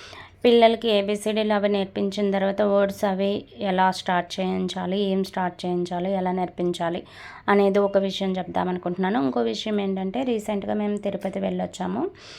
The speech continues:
తిరుపతి వెళ్ళి వచ్చేటప్పుడు చెర్రీ, ఉమ్, ఓ-, కిను ఒక అతనికి మధ్యన కన్వర్జేషన్ ఒకటి జరిగిందండి.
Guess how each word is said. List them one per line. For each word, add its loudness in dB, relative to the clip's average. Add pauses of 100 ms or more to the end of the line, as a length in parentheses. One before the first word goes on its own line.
(520)
తిరుపతి 4
వెళ్ళి 2
వచ్చేటప్పుడు 2
చెర్రీ, 2
ఉమ్, 2 (120)
ఓ-, 4 (260)
కిను 4
ఒక 2
అతనికి 2
మధ్యన 0
కన్వర్జేషన్ 0
ఒకటి -2
జరిగిందండి. 0